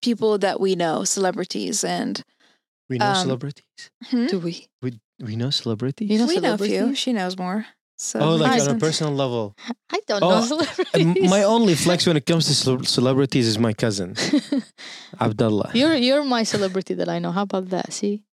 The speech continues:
Speaker 1: Aw.
Speaker 3: Brush you off.
Speaker 2: Oh,
Speaker 1: Wow.
Speaker 2: what?
Speaker 3: Yeah, he just got it. <laughs>
Speaker 2: What? I just got
Speaker 3: Two
Speaker 2: it.
Speaker 3: seconds
Speaker 2: I,
Speaker 3: later.
Speaker 2: I just did not hear it,
Speaker 3: Yeah.
Speaker 2: but they clicked somehow. I don't
Speaker 3: Yeah.
Speaker 2: know. Yeah.
Speaker 3: <gasps>
Speaker 1: I didn't get it.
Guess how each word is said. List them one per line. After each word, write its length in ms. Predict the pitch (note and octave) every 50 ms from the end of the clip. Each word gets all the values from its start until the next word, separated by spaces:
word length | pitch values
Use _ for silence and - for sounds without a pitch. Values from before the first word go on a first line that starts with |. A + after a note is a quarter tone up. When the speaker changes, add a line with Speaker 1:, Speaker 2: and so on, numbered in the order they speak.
| _ _ _ _ _ -
Speaker 1:
Aw. 380 | E4 D#4 C#4+ C4+ C4 C4+ C4+ - _ _ -
Speaker 3:
Brush 260 | G3 F#3+ F3 - -
you 120 | F#3+ F3+
off. 140 | F#3 E3+ _ _ _ _ _ _ _ _ _ _ _ D#3 - _ _ _ _ - - - B3+ A#3+ B3 A#3+ G#3
Speaker 2:
Oh, 180 | F3 C3+ C#3+ - A3+
Speaker 1:
Wow. 200 | A3 G#3+ G#3 G#3+
Speaker 2:
what? 100 | C4+ E4+
Speaker 3:
Yeah, 760 | F4+ F#4 F4+ F4 F4 F4 F4 F4 E4+ F4 C#4 C4+ C4 A3+ A3+ G#3+ G#3+ A3
he 160 | A3 G3+ A3+
just 240 | G#3+ A3+ A3+ A3+ G#3
got 200 | G#3 G3 G3 F#3
it. 120 | F#3 - - C4+
<laughs> 80 | A#3+ -
Speaker 2:
What? 420 | D4 D4 C4+ D#4+ D#4+ D#4+ E4 D#4+ -
I 120 | F3 D#3+
just 220 | D#3 F3 F#3+ F#3+ F3
got 80 | E3+ -
Speaker 3:
Two 60 | -
Speaker 2:
it. 40 | -
Speaker 3:
seconds 500 | C#3+ - D4+ C4+ C4+ D4+ C#4+ C4 C4 B3+
Speaker 2:
I, 40 | A#3
Speaker 3:
later. 360 | B3+ B3 - - - A3 A3 -
Speaker 2:
I 120 | F3+ -
just 400 | - - A3 - G3 F#3 E3+ C#4 - _ _ -
did 240 | D3+ C#3 B2+ B2
not 280 | C3 C#3 D#3+ F3 F#3 D3
hear 240 | D3+ D3+ D3 E3 G3
it, 180 | G#3+ A3+ A3+ - -
Speaker 3:
Yeah. 320 | - A3 G3+ F#3+ F#3+ G3 G3
Speaker 2:
but 260 | D#3 D#3+ E3 E3+ D#3+
they 120 | D#3+ D#3
clicked 420 | C3+ - - - E3+ E3+ D#3 C#3+ -
somehow. 500 | - - E3 D3+ C#3+ C#3 B2+ A#2 A#2 A#2+
I 120 | B2+ C3+
don't 100 | C#3 -
Speaker 3:
Yeah. 60 | - -
Speaker 2:
know. 120 | A#2 A2 A2+ - _
Yeah. 200 | C#3+ C3+ B2 A2+ - -
Speaker 3:
<gasps> 280 | - A3 G#3+ G#3 - - - - - _ _ _ _ _ - -
Speaker 1:
I 100 | B3 A3
didn't 240 | F#3+ G#3 G3 G3
get 200 | G3 G#3+ - - -
it. 80 | G#3+